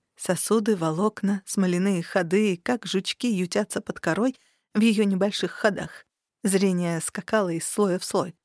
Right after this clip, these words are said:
У Лизы закружилась голова, и, простонав от неприятного чувства, она зажмурилась. Несколько раз попыталась внушением прогнать боль.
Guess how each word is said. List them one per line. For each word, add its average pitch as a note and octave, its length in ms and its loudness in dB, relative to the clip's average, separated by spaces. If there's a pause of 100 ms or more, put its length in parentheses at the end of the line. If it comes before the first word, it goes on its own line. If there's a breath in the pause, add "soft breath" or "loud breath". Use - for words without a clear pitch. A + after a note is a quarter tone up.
(240)
У A#3 60 4
Лизы F#3+ 300 4
закружилась F3+ 640 -4
голова, F#3+ 380 0
и, G3+ 80 2
простонав G3 560 -2
от E3+ 140 -2
неприятного F#3 560 -2
чувства, D#3+ 400 -4
она E3 200 -2
зажмурилась. D#3 800 -6 (460)
Несколько C4+ 480 4
раз C#4+ 220 2
попыталась A3+ 560 0
внушением G#3+ 580 2
прогнать G#3 400 0
боль. G#3+ 300 0